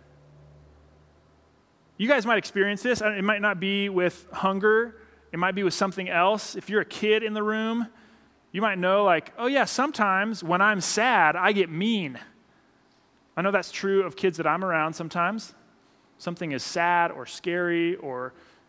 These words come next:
confusing or there's unknown stuff going on. We kinda just, like, get mean a little bit or mad, or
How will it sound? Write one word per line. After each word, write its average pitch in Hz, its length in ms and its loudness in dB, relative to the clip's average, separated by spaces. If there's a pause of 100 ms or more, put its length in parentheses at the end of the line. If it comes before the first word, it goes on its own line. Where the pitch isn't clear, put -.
(180)
confusing 185 800 -4
or 147 260 0
there's 139 280 -2
unknown 180 540 0
stuff 185 300 2
going 185 220 0
on. 190 400 2 (360)
We 165 100 0
kinda 202 240 4
just, 175 160 -2
like, 156 180 4 (260)
get 190 160 4
mean 196 380 2
a 160 80 0
little 143 180 2
bit 123 300 -4
or 147 160 0
mad, 151 640 2 (440)
or 151 560 0